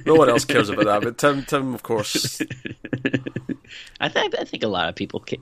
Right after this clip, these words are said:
Speaker 2: care. The, the pizza community, uh, at large, uh,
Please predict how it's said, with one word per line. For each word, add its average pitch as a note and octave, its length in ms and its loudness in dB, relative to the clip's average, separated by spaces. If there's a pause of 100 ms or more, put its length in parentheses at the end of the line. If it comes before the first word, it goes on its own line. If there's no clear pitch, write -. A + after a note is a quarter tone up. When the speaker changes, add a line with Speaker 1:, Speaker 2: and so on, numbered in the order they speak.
Speaker 2:
care. - 200 -6 (260)
The, A2 220 -8 (320)
the B2 80 0
pizza D3+ 260 2
community, G#2+ 720 2 (240)
uh, F#2 340 -2 (300)
at A2 200 0
large, F2+ 520 -4 (360)
uh, - 80 -6